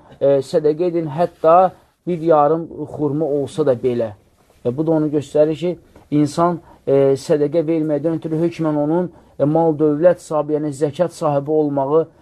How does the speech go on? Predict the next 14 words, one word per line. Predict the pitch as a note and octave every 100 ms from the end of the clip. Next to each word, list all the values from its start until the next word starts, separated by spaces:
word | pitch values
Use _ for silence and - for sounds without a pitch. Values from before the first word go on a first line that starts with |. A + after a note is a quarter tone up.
| -
yəni, | C#3 D#3 D#3+ - C#3
e, | C3+ C3+ C#3 C#3
lazım | C#3+ C#3+ C3+ D#3
deyil. | D3+ B2 - _ -
Hətta | C#3+ D3
zə-, | C3+ D#3 - C#3
sədəqəni | D#3+ D3+ D3 E3 F#3 D#3
insan | C#3+ F3 E3+ - _ D#3
özündə | D3+ D3+ E3
olan | F3 D#3 C3+
cüzi | D3+ C#3+ D#3 D3+
bir | D#3+
hissədən | D3 C#3+ - C#3 D#3 D3+
də, | D3+